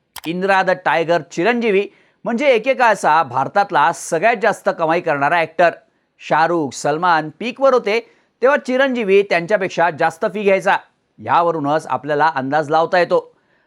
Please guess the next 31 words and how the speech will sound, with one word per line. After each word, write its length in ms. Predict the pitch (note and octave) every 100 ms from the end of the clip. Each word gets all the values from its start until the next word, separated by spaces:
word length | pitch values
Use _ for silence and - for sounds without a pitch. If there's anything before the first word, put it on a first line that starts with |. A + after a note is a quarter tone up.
| _
आता 160 | D#3+ F3+
चिरंजीवीच्या 800 | F3+ E3 G3+ G#3 G#3+ G3 F#3+ F#3+ F#3
फॅमिलीबद्दल 640 | C3+ E3 F3+ F3 D#3+ E3+
बोलायचं 420 | C3+ D#3+ A#3 C4
झालं 280 | B3 F#3 G#3 - _ _ C4+
तर 100 | C#4
त्याचं 440 | - G#3 G3+ D4
घराणं 480 | A#3 G#3 F3 C#3+ D#3+ -
त्याच्यापासूनच 720 | C#3+ G3 F3+ D#3 D3+ E3+ -
सुरू 160 | F3+ F3+
होतं. 260 | F3+ F#3 - -
चिरंजीवी, 600 | F#3 G3 F#3+ F3+ D#3+ A2+
नागेंद्र 500 | G2+ C3+ F3 G#3+ A3+
बाबू 320 | G3+ F3+ D#3
आणि 160 | D3+ F3+
पवन 340 | F3 G3+ A3+ A3
कल्याण 440 | G#3 D#3 D3 -
असे 180 | D3 F#3
हे 100 | E3+
तीन 300 | F#3 A3 G3+
भाऊ. 180 | F3+ F3 - _ _ _ _ -
चिरंजीवी 560 | C4 C#4 C4+ A#3 A#3+
सगळ्यात 440 | A3+ G#3+ G3+ B3 -
थोरला, 280 | A3 G#3 - - _ _ -
त्याच्यामुळंच 720 | C#3 G3+ G3+ F#3 E3 F3 -
ही 120 | F#3+ G#3+
फॅमिली 480 | G3 F3+ D#3 D#3+
फिल्म 280 | F3+ F#3+ G#3
इंडस्ट्रीमध्ये 520 | G3+ G#3 G#3 G#3 G3
आली. 180 | G3 F3+ - _ _ _ _
पण 140 | C4+